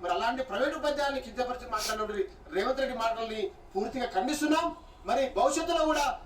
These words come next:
ప్రైవేట్ ఉపాధ్యాయులకు సమస్యల్ని పరిష్కరించాల్సిన ముఖ్యమంత్రి ఈ విధంగా మాట్లాడితే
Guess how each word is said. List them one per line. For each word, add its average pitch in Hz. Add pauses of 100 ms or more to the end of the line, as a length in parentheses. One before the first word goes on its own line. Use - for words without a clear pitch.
(120)
ప్రైవేట్ 285
ఉపాధ్యాయులకు 277
సమస్యల్ని 311 (240)
పరిష్కరించాల్సిన 285
ముఖ్యమంత్రి 349
ఈ 311
విధంగా 311
మాట్లాడితే 269